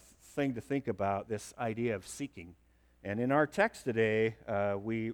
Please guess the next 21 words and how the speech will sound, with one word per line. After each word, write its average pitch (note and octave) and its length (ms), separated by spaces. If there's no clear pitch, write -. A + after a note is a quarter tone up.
we A2+ 220
hear A#2 340
that, G#2+ 400
"For B2 140
the A2 120
Son G#3 280
of C3 140
Man G2+ 460
came G#2+ 240
to G#2+ 140
seek A2+ 300
and F#2 140
save F#2 260
the F2+ 80
lost." F2+ 420
But C#3 240
it D#3+ 140
is E3+ 180
true D3+ 520
that, A#2 340
uh, G2 280